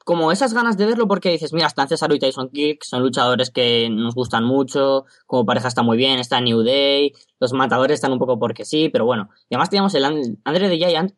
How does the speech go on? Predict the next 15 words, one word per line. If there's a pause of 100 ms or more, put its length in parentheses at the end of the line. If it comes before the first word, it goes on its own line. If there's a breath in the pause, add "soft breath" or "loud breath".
(180)
que
venía
con
bastante
más
historia
que
este
año.
Tendríamos
a
Miz
y
a
Mizdow,